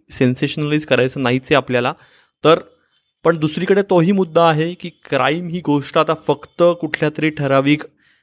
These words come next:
वर्गापुरती, वस्तीपुरती किंवा शहरापुरती, गावापुरती अशी मर्यादित नाही राहिलेली. तर गेल्या वीस तीस वर्षात जर आपण बघितलं तर क्राईमचे पॅटर्न आणि त्याचे प्रकार इतके बदललेले आहेत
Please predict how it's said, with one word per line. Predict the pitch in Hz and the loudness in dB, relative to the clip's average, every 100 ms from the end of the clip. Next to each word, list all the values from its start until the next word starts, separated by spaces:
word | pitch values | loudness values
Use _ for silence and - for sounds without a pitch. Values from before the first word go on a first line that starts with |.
| _ _ _ | _ _ _
वर्गापुरती, | 127 117 127 151 151 143 139 156 | -2 0 2 2 0 -6 -4 -4
वस्तीपुरती | 131 117 - 143 139 123 - 139 | -2 -4 -2 -2 -2 -4 -2 -2
किंवा | 135 131 127 | 0 0 0
शहरापुरती, | - 123 127 127 135 127 131 | 0 -2 0 0 -4 -4 0
गावापुरती | 123 110 123 - 127 135 | 2 4 2 -2 -4 -4
अशी | - | 0
मर्यादित | 135 123 113 117 127 | -2 0 0 -2 -4
नाही | 120 117 131 | -4 -2 2
राहिलेली. | 139 123 120 131 - _ _ | 4 2 -2 -6 -10 _ _
तर | - | -4
गेल्या | 120 127 | 0 2
वीस | 131 127 147 - - | 0 0 -4 -6 -6
तीस | 143 143 | -4 0
वर्षात | 127 127 131 127 | 0 2 0 0
जर | |
आपण | 127 139 127 | -2 0 -2
बघितलं | 127 135 135 123 113 _ _ _ | 0 0 2 0 0 _ _ _
तर | 135 - | -10 -10
क्राईमचे | - 127 139 160 - 175 | -6 -4 -4 -6 -4 -4
पॅटर्न | _ - 127 131 170 143 120 139 | _ -2 -2 0 2 2 -2 -12
आणि | 135 127 135 | -6 -4 -4
त्याचे | 135 139 123 151 | -6 -4 -2 -4
प्रकार | - 131 - 147 151 | -6 -6 -2 -2 -2
इतके | 135 - - 185 190 165 | -14 -16 0 4 4 0
बदललेले | 135 131 139 147 147 | -4 -2 -2 -2 0
आहेत | 151 131 135 | 2 0 -2